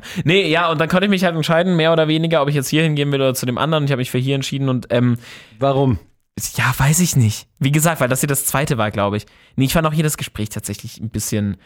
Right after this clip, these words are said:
Speaker 1: das hat mehr geweibt. Das hat ein bisschen besser geweibt.
Speaker 2: Aber du hast doch noch gar nicht mit mir gesprochen, dachte
Speaker 1: Ja,
Speaker 2: ich.
Speaker 1: deswegen hat's ja auch gut geweibt. Wenn ich dich kennengelernt hätte hier, hätte ich gesagt, "Ich gehe in die andere Stadt." Aber
Speaker 2: <laughs>
Speaker 1: zu hundert Prozent. Nee, und,
Speaker 2: Ach, Kasi.
Speaker 1: ähm,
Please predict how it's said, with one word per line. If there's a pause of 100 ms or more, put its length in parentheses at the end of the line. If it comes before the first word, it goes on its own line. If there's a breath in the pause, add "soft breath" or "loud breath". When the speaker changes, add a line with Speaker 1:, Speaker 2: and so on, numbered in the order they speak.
(220 soft breath)
Speaker 1:
das
hat
mehr
geweibt.
Das
hat
ein
bisschen
besser
geweibt.
Speaker 2:
Aber
du
hast
doch
noch
gar
nicht
mit
mir
gesprochen,
dachte
Speaker 1:
Ja,
Speaker 2:
ich.
Speaker 1:
deswegen
hat's
ja
auch
gut
geweibt. (220 loud breath)
Wenn
ich
dich
kennengelernt
hätte
hier,
hätte
ich
gesagt,
"Ich
gehe
in
die
andere
Stadt."
Aber
Speaker 2:
<laughs>
Speaker 1:
zu
hundert
Prozent. (600 loud breath)
Nee,
und,
Speaker 2:
Ach,
Kasi.
Speaker 1:
ähm,